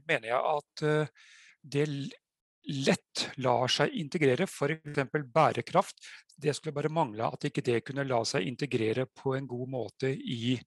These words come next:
yrkesopplæringa. Demokrati og medborgerskap, eh, knyttet til yrkesopplæring, eh, må vi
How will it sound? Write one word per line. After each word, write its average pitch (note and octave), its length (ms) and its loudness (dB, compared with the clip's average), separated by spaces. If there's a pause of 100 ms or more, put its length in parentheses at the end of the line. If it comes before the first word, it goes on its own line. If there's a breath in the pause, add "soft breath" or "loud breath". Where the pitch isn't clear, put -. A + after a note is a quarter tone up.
(480 soft breath)
yrkesopplæringa. D3 720 4 (440 loud breath)
Demokrati C#3 640 0
og - 280 -2
medborgerskap, C3 880 2
eh, D#3+ 180 6 (200 loud breath)
knyttet E3+ 280 -2
til F3 180 4 (160)
yrkesopplæring, C#3 1400 2 (480 loud breath)
eh, D3+ 720 2
må C#3 220 -2
vi E3 100 4